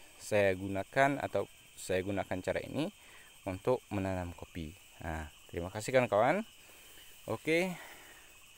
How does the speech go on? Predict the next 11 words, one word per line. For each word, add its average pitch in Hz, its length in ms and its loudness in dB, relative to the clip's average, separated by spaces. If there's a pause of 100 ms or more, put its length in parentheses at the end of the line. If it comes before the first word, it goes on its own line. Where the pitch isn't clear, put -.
(2000)
Tonton 107 260 0
terus 110 240 -2
video 107 320 0
kami, 135 400 2
jangan 110 240 4
lupa 131 480 4
like, 117 320 4
comment, 113 400 -2
share, 120 320 0
dan 104 320 2
subscribe 95 540 -2